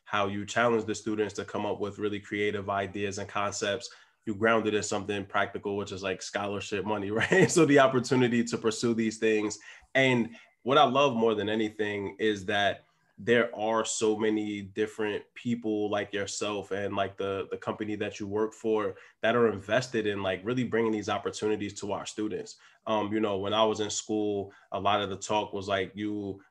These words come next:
go to college, people weren't talking about culinary arts as much. You know, we had shop, but, like, that was just an elective course that we could take if you wanted to learn how to,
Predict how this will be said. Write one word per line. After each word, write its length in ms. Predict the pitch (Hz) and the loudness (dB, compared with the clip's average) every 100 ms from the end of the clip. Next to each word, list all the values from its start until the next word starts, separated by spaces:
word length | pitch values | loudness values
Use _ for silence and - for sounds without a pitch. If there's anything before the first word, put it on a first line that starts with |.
| _ | _
go 120 | 110 110 | 0 2
to 100 | 104 | 0
college, 760 | - 104 101 101 101 95 - | 0 0 0 -2 -4 -6 -10
people 280 | 117 113 98 | -8 -6 -4
weren't 240 | 104 101 | -4 -4
talking 340 | - 107 101 101 | -2 -4 -4 -6
about 440 | 95 101 101 - | -2 0 0 -2
culinary 460 | - 101 101 101 98 | -6 -4 -4 -4 -2
arts 300 | 104 101 104 | -2 -4 -4
as 160 | 95 | -6
much. 360 | 101 101 95 - | -4 -2 -4 -4
You 60 | 104 | -4
know, 140 | 104 | -4
we 160 | 107 98 | -4 -4
had 280 | 101 104 | -2 -2
shop, 420 | - - 101 - - | -2 -2 -2 -2 -6
but, 80 | 101 | -6
like, 240 | 98 92 | -4 -2
that 160 | 101 104 | -2 -2
was 100 | 98 | -6
just 200 | 98 98 | -8 -6
an 120 | 95 | -4
elective 420 | 95 101 104 101 | -2 -4 -4 -6
course 200 | 110 104 | -6 -6
that 120 | 101 | -4
we 120 | 98 95 | -6 -6
could 140 | 95 | -6
take 260 | - 101 101 | -4 -4 -6
if 140 | 101 | -8
you 60 | 104 | -6
wanted 240 | 101 98 | -4 -4
to 80 | 98 | -4
learn 240 | 101 101 | -4 -2
how 120 | 101 | 0
to, 220 | 101 98 | 0 -2